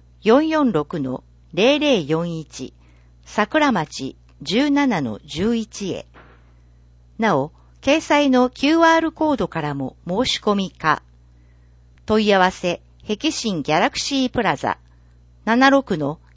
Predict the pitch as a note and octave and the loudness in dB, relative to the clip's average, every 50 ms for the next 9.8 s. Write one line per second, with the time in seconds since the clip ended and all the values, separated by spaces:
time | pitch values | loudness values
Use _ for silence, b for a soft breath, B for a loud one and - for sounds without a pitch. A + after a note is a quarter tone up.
0 | _ _ _ G3+ G3+ - - - E4 C#4 E4 D#4+ D4+ C4 G#3 D3 C3 - - - | _ _ _ -12 -12 -8 -4 -4 0 2 2 4 4 2 2 0 -4 -8 -8 -6
1 | A3 G#3+ G3+ G#3+ F#3+ D#3 B2+ F#2 - - _ _ _ _ _ _ _ _ _ _ | -6 0 2 4 4 4 4 0 -4 -10 _ _ _ _ _ _ _ _ _ _
2 | _ _ _ _ _ _ _ _ _ _ _ _ _ _ _ _ _ - - _ | _ _ _ _ _ _ _ _ _ _ _ _ _ _ _ _ _ -20 -20 _
3 | _ - G#3+ B3+ D#4+ F4 - - D#4+ D#4+ E4+ E4+ D4+ D4+ D4 - - E3+ D3+ - | _ 4 4 4 4 2 0 -2 0 0 2 2 2 0 0 -2 -6 -8 -8 -8
4 | - - F#3 G3+ - D#4 E4+ E4 - D#4 D4+ - - D4 C4+ C4 B3+ B3 - - | -8 -6 -6 -2 0 0 0 0 0 -4 -6 -2 0 4 4 4 4 2 2 2
5 | A3 B3+ D#4 - - D4+ C#4 - C#4+ C#4 C4 - C4+ C4 C4 - - B3 A3 F3+ | 2 2 2 2 -2 -6 -4 -4 -4 -6 -2 0 0 0 0 2 2 2 2 2
6 | D3+ - - C#3 A2 - - _ _ _ _ _ _ _ _ _ _ _ _ _ | -2 -4 -4 -4 -4 -4 -6 _ _ _ _ _ _ _ _ _ _ _ _ _
7 | _ _ _ _ _ _ _ _ _ _ _ _ _ E3+ E3 A#3 D4 E4 D#4+ D#4+ | _ _ _ _ _ _ _ _ _ _ _ _ _ -6 -2 0 2 2 2 2
8 | E4 E4 E4 D#4 - - B3+ D4 D#4+ D#4+ - D#4+ D#4+ D#4+ - D4 C4+ G#3 D#3 - | 0 0 -4 -6 -2 -2 0 0 0 0 -2 -4 -4 -2 -2 2 2 2 2 0
9 | - F#3 G#3+ A#3+ - - A3+ G#3 - - G3 F3+ F3+ F#3+ - | 0 0 0 -2 -2 -6 -8 -8 -6 -6 -4 -4 -4 -6 -6